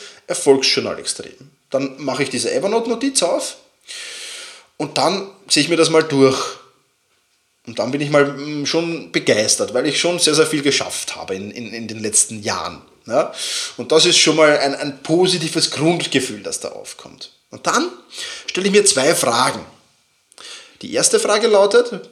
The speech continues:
wäre das alles möglich gewesen, wenn du Aufschieberitis öfters zugelassen hättest oder wenn du Aufschieberitis zulässt? Und die zweite Frage,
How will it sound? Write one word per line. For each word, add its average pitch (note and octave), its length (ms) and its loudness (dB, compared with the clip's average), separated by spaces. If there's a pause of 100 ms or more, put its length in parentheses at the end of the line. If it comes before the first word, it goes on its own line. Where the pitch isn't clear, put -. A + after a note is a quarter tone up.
(600)
wäre F3 340 4
das G#3 200 6
alles F#3 420 4
möglich D#3+ 460 2
gewesen, F#3+ 580 -2 (160)
wenn D3 480 -2
du F#3 160 2
Aufschieberitis D#3+ 1080 0
öfters D3+ 540 2
zugelassen F#3+ 560 -2
hättest F3 320 -2
oder E3 160 2
wenn D3+ 100 0
du D3+ 80 2
Aufschieberitis D3 1000 -2
zulässt? - 760 -2 (1160)
Und B2+ 140 -6
die B2+ 60 -4
zweite C#3+ 380 2
Frage, F#3 500 0